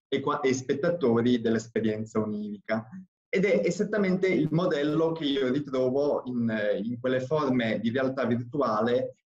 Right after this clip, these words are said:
che riescono ad assorbire la performance. Una di queste è Warai di Gilles Joban, un coreografo, ehm, nella quale, eh, ci si ritrova circondati da giganti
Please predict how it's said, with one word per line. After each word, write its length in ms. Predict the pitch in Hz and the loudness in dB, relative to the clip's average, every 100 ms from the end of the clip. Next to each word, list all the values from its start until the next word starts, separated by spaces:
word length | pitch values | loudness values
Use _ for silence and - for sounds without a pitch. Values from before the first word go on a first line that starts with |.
| - | -8
che 100 | 143 | -4
riescono 760 | 143 127 - - 139 131 135 131 | 0 0 -2 -4 -2 2 0 0
ad 240 | 117 117 | -2 0
assorbire 880 | 131 - 147 135 117 113 110 107 104 | -2 -2 -2 0 0 2 4 2 2
la 120 | 107 | 0
performance. 960 | 113 - - 110 101 101 101 101 101 _ _ _ _ _ _ _ _ _ _ _ | -2 -8 -6 -4 -4 -4 -6 -6 -10 _ _ _ _ _ _ _ _ _ _ _
Una 120 | 127 120 | -2 0
di 100 | 123 | 0
queste 520 | 139 139 - 131 113 | 0 -2 -2 0 2
è 260 | 117 110 | 2 2
Warai 680 | 107 117 117 131 131 120 113 | 0 -2 0 0 0 0 -2
di 120 | 110 | -2
Gilles 600 | 113 110 127 120 117 110 - - _ | -2 0 2 2 2 0 -6 -16 _
Joban, 1120 | 117 113 131 123 135 127 120 127 156 190 190 | -8 -2 0 0 0 0 0 -2 -2 -2 -2
un 140 | 180 110 | -4 -4
coreografo, 1300 | 120 113 117 113 113 113 104 120 120 139 - 175 175 - - - | -2 0 2 2 2 2 0 -2 -4 -4 -2 -2 -4 -12 -20 -12
ehm, 540 | - 117 110 110 110 123 | -4 0 2 2 0 0
nella 360 | 123 127 135 | 0 0 -2
quale, 720 | - 139 135 131 123 117 117 - _ | 0 0 0 0 2 0 -2 -8 _
eh, 240 | - 90 82 | -8 -6 -6
ci 180 | - 117 | -10 -12
si 220 | 120 143 | -4 0
ritrova 840 | 131 131 147 165 123 110 92 - _ _ _ _ _ _ _ _ _ _ _ _ _ | 0 -2 0 2 2 0 -4 -8 _ _ _ _ _ _ _ _ _ _ _ _ _
circondati 760 | - - 127 135 135 135 156 143 | -8 -4 -2 -2 -2 -2 0 0
da 160 | 120 120 | 0 -2
giganti 920 | 117 123 135 113 104 113 110 156 214 | -4 -4 -2 -2 -2 -4 0 0 0